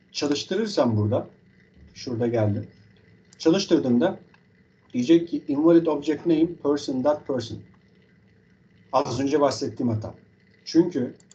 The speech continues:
bunu çalıştırabilmen için bu person ne içerisindeyse onu yapman lazım, seçmen lazım burada. Biliyorum ki bu Adventure Works içerisinde. Seç bunu şimdi. Çalıştır.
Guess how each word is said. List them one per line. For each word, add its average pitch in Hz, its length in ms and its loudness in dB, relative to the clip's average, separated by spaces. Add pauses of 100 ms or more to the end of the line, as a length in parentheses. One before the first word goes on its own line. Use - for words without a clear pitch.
(220)
bunu 151 300 2
çalıştırabilmen 143 680 -2
için - 320 -4 (600)
bu 143 180 -4
person 151 460 2
ne 139 140 4
içerisindeyse 156 720 0
onu 135 340 0 (180)
yapman 104 380 -4
lazım, 90 280 -10
seçmen 110 460 0
lazım 90 340 -2
burada. 101 300 -4 (520)
Biliyorum 160 440 6
ki 202 100 -6
bu 208 80 2
Adventure 147 520 2
Works 143 260 -2
içerisinde. 95 520 -8 (1000)
Seç - 420 -6
bunu 113 260 0 (200)
şimdi. 110 440 -2 (680)
Çalıştır. 139 760 -6